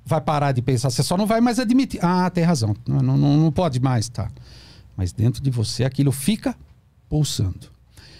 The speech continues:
Beleza, aí o que que o Freud pensou? Falou, ah, as pessoas se movem pelo princípio do prazer.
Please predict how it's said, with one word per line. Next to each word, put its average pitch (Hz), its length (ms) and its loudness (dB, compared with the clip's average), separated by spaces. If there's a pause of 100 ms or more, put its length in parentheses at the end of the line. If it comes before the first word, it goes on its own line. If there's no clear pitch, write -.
(240)
Beleza, 156 300 0
aí 196 80 0
o 214 40 -4
que 277 160 -2
que - 60 -6
o 269 40 0
Freud 170 400 -2 (180)
pensou? 139 340 0
Falou, - 220 -6
ah, - 180 -12 (340)
as - 140 -6
pessoas 233 400 0
se 277 140 -2
movem 240 340 2
pelo 247 160 0
princípio 247 480 0
do 277 80 -6
prazer. 170 480 -2